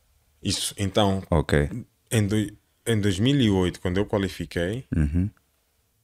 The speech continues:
Speaker 1: qualificação A era quarenta e nove vinte,
Speaker 2: Ok.
Speaker 1: qualificação B, quarenta e nove cinquenta. Eu fiz quarenta e nove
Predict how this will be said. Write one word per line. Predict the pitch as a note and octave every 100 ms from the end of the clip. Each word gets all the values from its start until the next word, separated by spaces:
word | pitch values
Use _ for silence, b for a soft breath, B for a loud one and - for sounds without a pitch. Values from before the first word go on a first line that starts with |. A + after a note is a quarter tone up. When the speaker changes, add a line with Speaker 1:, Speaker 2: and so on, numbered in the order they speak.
| -
Speaker 1:
qualificação | G2 F2+ G2 F#2+ - G#2+ G2+ F#2+
A | G2+ -
era | G2 F#2
quarenta | F#2+ F#2 F2 F2
e |
nove | F2 D#2
vinte, | D2+ D#2+ G2 - - - D2
Speaker 2:
Ok. | D2+ - C#2+
Speaker 1:
qualificação | E2 - - E2+ - F2+ E2+
B, | D#2 F2+ A2
quarenta | - F2+ D#2+
e | F2+
nove | F2 -
cinquenta. | F#2+ F2+ E2+ D2+ D#2
Eu | G2+ B2+ B2
fiz | - A2+ E2+
quarenta | G2+ G2 G2
e | G2
nove | F#2+ F2+ D#2